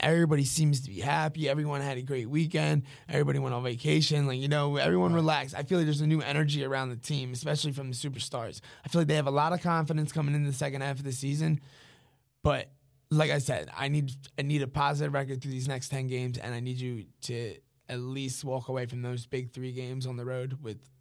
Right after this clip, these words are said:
Speaker 1: two dubs.
Speaker 2: Yeah, listen, you, you hit it. Um, to me, the biggest takeaway that I had, um, since our last show was something that we talked about a lot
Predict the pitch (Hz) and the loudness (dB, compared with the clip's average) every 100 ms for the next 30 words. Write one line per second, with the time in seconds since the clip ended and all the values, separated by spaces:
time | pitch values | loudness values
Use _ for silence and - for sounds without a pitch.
0 | _ 135 120 73 - - - _ _ - | _ -10 -8 -10 -18 -20 -20 _ _ -14
1 | - _ - 151 131 - _ _ _ - | -14 _ -14 -10 -10 -14 _ _ _ -20
2 | _ - 165 143 147 190 160 151 131 131 | _ -10 -10 -8 -6 -4 -4 -4 -6 -10
3 | 135 123 113 120 - 135 160 170 139 135 | -12 -10 -12 -12 -10 -6 -2 -2 -4 -6
4 | 170 202 - 170 160 151 143 131 139 135 | -6 -6 -4 -4 -4 -4 -6 -4 -6 -4
5 | 135 131 120 - _ - - _ - 127 | -4 -6 -6 -12 _ -20 -20 _ -12 -10
6 | 117 110 120 - 147 139 131 127 123 - | -10 -12 -16 -8 -6 -6 -6 -6 -8 -8
7 | 123 117 117 113 - - - 151 143 139 | -8 -8 -10 -12 -12 -12 -8 -6 -4 -4
8 | 127 131 143 135 135 120 143 139 | -6 -8 -8 -6 -8 -6 -6 -6